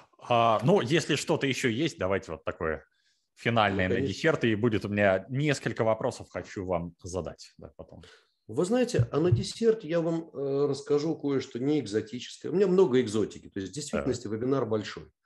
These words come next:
Speaker 2: Он шел три с половиной часа.
Speaker 1: Мгм.
Speaker 2: Там рассматривалось огромное количество идей,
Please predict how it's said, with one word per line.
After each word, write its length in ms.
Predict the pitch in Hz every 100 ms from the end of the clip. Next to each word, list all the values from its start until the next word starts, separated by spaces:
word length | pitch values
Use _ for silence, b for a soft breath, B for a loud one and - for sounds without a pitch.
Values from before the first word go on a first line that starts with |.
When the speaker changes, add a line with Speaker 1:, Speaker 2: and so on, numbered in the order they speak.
| b b b
Speaker 2:
Он 120 | 143 143
шел 240 | 170 147
три 160 | 135 139
с 80 |
половиной 500 | 139 117 110 107 107
часа. 460 | 101 - - - - _ _
Speaker 1:
Мгм. 440 | 110 104 82 131 147
Speaker 2:
Там 40 |
рассматривалось 760 | 143 131 127 135 127 113 110 110
огромное 560 | 131 113 131 110 90 82
количество 500 | - 82 - - 113
идей, 440 | 143 202 202 170